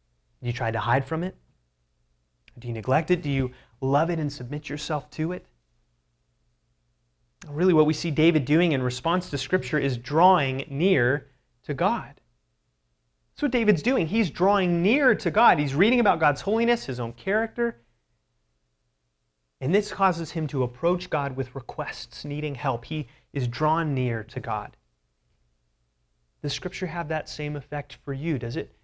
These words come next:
draw you near to God? All people are exposed to general revelation, but it is Scripture.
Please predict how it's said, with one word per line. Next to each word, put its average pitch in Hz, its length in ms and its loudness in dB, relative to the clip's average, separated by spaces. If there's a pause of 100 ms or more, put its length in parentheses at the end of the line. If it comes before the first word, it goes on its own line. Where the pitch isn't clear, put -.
(300)
draw 151 300 0
you 156 240 -2
near 143 380 -4
to - 160 -10
God? 117 380 -12 (4000)
All 165 140 -2
people 147 340 -2
are 127 80 2
exposed 127 400 -4
to 143 80 -4
general 131 320 -2
revelation, 120 600 -6
but 139 180 -8 (240)
it 147 100 -6
is 135 160 -6
Scripture. - 560 -10